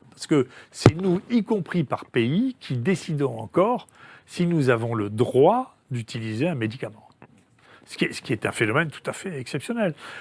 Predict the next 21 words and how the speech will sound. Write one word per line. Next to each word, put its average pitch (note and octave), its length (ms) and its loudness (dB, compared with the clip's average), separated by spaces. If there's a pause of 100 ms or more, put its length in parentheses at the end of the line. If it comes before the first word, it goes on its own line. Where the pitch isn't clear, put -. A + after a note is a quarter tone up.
(140)
Donc F3 200 6 (140)
oui, F#3 320 6
on D3 240 0
est F#3+ 320 6 (520)
au D#3 120 8
bout, F#3+ 460 6 (800)
pour C4 320 4
ce - 140 0
domaine-là, A#2+ 680 2 (560)
on D#3+ 240 0
est E3+ 220 4
au C#3 80 6
bout F#3+ 420 2 (500)
d'un B2+ 220 2
mécanisme C#3+ 960 2 (520)
du A2+ 260 -8
début E3+ 360 4
du C#3+ 100 0
capitalisme G3+ 800 -2 (140)
qui C#3 340 2
est, B3+ 260 6